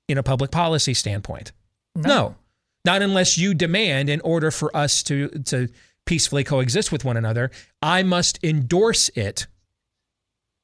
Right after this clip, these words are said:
Speaker 1: And, and, and that aspect of your persona, I, that, that I cannot, I cannot find anything else about you I find admirable,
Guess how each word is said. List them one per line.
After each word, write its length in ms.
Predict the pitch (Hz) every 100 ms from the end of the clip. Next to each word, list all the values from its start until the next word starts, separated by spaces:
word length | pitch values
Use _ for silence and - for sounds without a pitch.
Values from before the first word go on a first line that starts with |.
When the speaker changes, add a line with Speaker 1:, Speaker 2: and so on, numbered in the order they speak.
| _ _ -
Speaker 1:
And, 160 | 143 165
and, 240 | 175 160 165
and 160 | 156 151
that 220 | 170 208
aspect 560 | - 180 - - 175 -
of 140 | 156
your 160 | 147 160
persona, 800 | - 147 - 185 196 135 87 101 _ _ _ _ _ _ _ _ _ _ _ _ _
I, 280 | 139 170 190 -
that, 320 | 156 151 -
that 220 | 151 160
I 180 | 143 170
cannot, 540 | 185 208 175 170 - - -
I 140 | 202
cannot 500 | - 240 180 185 -
find 400 | - 170 165 160 -
anything 400 | 202 220 226 190
else 340 | 175 180 - -
about 460 | 143 151 170 180
you 420 | 143 113 107 110 - - _ -
I 180 | 160 180
find 540 | - 160 147 143 139 -
admirable, 580 | 110 117 156 175 190 262